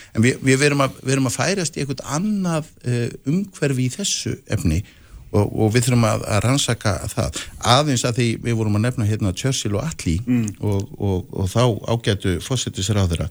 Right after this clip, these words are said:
Speaker 1: Það er alltaf dálítið gott að muna það að í eiginlega öllum svona kosningum í Bretlandi um hverjir hafa verið bestu og effektífustu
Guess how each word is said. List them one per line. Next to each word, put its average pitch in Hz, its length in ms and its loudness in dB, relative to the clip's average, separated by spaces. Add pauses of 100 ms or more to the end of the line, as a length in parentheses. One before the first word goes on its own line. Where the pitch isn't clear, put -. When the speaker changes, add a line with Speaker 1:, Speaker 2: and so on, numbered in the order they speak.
(580)
Speaker 1:
Það 113 100 8
er 120 100 6
alltaf 117 220 -2
dálítið 107 240 2
gott 175 240 -2
að 117 80 2
muna 139 240 2
það 120 240 0
að 98 160 0
í 107 80 2
eiginlega 104 240 2
öllum 151 200 -2
svona 110 200 0
kosningum - 840 -2
í 120 60 2
Bretlandi 107 560 -2 (360)
um 98 180 0
hverjir 117 300 2
hafa 117 160 2
verið 104 240 2 (840)
bestu - 580 0 (100)
og 110 260 2
effektífustu 123 1300 -2